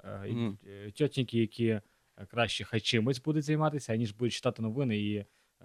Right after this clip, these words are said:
Speaker 1: нагнітати оце все село. Тому спочатку, е, поїхали в Рівне, подивилися, як, е, плетуть сітки.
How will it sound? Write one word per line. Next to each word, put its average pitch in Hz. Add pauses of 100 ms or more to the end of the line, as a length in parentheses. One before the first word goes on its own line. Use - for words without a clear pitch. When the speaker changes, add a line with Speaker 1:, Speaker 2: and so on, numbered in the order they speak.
Speaker 1:
нагнітати 101
оце 98
все -
село. 98 (340)
Тому 143
спочатку, 127 (320)
е, 107 (220)
поїхали 135
в 120
Рівне, 120
подивилися, 131
як, 117
е, 120
плетуть 113
сітки. 117